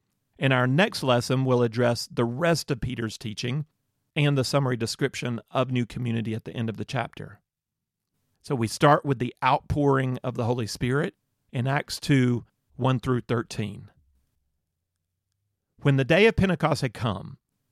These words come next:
they were all together in one place, and suddenly there came from heaven a noise like a violent rushing wind, and it filled the whole house while they were sitting. And there appeared to them tongues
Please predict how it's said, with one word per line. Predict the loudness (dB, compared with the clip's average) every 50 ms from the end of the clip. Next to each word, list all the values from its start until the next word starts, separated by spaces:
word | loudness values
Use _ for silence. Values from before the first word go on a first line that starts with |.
| _ _ _
they | 2 4
were | 6 6 6 6
all | 4 4 4 4
together | 2 0 0 2 4 4 4 4
in | 2 2 2
one | 0 0 0
place, | -2 -2 -4 -4 -4 -4 -10 -14 -18 -20 -20 -20 _ _ _ _ _
and | -6 -4 -4 -4
suddenly | -4 -2 0 2 2 2 0 -2 -4 -4 -6 -8 -12 _ _ _ -2
there | 0 0
came | 0 2 0 0 0 0
from | 0 0 0
heaven | 2 4 4 4 4 4 2 0 0 -4 _ _ _ _ _
a | 0 2
noise | 4 4 6 8 8 8 8 8 8 8 6 4 2 2
like | 0 0 0
a | 0 -2 -2
violent | 0 2 2 4 4 4 4 2 0 0 -2 -4
rushing | -4 0 2 4 4 4 2 0 -2 -4 -2 -2 -2 2
wind, | 2 2 2 2 0 -4 -8 -14 -16 -18 _ _ _ _ _ _
and | -4 -2 -2
it | -2 -2 -4 -8
filled | -8 0 2 4 4 4 2 2 0
the | -2 -2
whole | -2 0 4 4 6 6 4
house | 4 4 2 4 2 2 0
while | -2 -2 -2 0
they | 0 0
were | 0 0 -2
sitting. | -4 -2 -2 -2 -2 -4 -6 -12 -14 -18 _ _ _ _ _ _ _ _ _ _ _ _ _ _ _ _ _ _ _ -4
And | 0 2 4
there | 4 4
appeared | 4 2 2 0 2 4 6 6 6 4
to | 2
them | 0 0 0 0 0 -2 -4
tongues | -6 -4 0 0 2 2 2 0 -2 -4 -6 -8